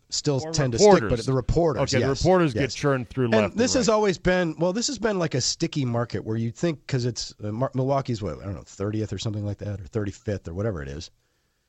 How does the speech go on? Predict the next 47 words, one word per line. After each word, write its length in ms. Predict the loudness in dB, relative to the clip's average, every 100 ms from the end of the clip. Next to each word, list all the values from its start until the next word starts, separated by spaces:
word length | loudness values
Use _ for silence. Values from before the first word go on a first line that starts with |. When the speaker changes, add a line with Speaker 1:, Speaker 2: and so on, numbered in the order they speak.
| _
Speaker 1:
Um, 320 | -2 -2 -2 0
but 180 | 0 0
you 80 |
would 100 | -2
think 220 | 0 0 2
that 280 | 0 0
people 200 | -2 0
would 100 | 0
get 160 | 0 0
here 160 | 0 0
on 180 | 0 2
their 180 | 2 0
way 280 | 0 0 0
to, 360 | -2 -2 -2 -6 _ _
you 80 | -6
know, 200 | -6 -8 _
uh, 120 | -12 -10 -6
climb 240 | -4 -2
the 80 | 0
ladder. 340 | 0 -2 -6 -10
I'm, 180 | -12 -10
I'm, 200 | -8 -8
I'm 220 | -6 -6 -2
parlaying 380 | 0 2 2 2
this 160 | 0 -2
into 140 | -2
a 40 |
job 220 | 0 -2 -2
in 80 |
Dallas 400 | -2 -2 -2 -6
or 80 | -6 -2
Speaker 2:
You're 160 | -2
Speaker 1:
Phoenix 160 | 0 4
or 140 | 4
Baltimore. 440 | 6 4 2 4 4
Speaker 2:
thirty-three, 340 | 4 0 -6 -14 _ _ _ -6
uh, 20 |
Speaker 1:
All 80 | 0
right, 160 | 0
we're 60 | 2
Speaker 2:
right, 140 | 4
Speaker 1:
thirty-three. 360 | 4 2 -2 -2
Speaker 2:
right 360 | 0 2 0 -2
behind 460 | 0 0 0 -4
San 420 | -8 -6 -4 -2 0
Jose, 720 | 0 0 0 0 0 -2 -4 -6
California. 720 | -4 -4 -6 -8 -10 -12